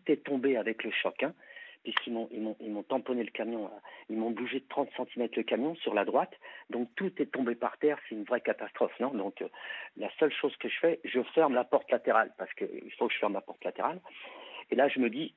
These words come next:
il faut que je parte. Il faut impérativement que je parte, donc il faut que j'aille chercher des secours, non ? Il faut que j'aille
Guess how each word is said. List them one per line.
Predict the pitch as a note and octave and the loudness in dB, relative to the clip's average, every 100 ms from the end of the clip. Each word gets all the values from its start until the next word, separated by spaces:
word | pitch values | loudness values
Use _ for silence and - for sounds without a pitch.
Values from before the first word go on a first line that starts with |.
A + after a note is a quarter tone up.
| - | 0
il | C3 | 0
faut | - E3 | 4 2
que | C3 | 4
je | C3+ | 4
parte. | - D#3+ - - _ _ _ | 6 4 4 -18 _ _ _
Il | - | -8
faut | - | -2
impérativement | B2 C#3+ A#2+ B2 A#2 B2 | 2 4 2 0 -6 -4
que | A2+ | -4
je | A#2 | -4
parte, | - B2+ - | 2 0 0
donc | A#2 A#2 - - - - - | 2 2 0 -10 -12 -12 -10
il | A#2 | -8
faut | - D#3+ | 4 4
que | C3 | 6
j'aille | B2+ | 2
chercher | G#2+ A#2 - | 2 2 0
des | A#2+ A#2+ | 0 -2
secours, | - A#2+ F#2 | 0 2 2
non ? | C#3+ | 0
Il | D#3 | 0
faut | - | 0
que | B2 | 0
j'aille | B2 | 0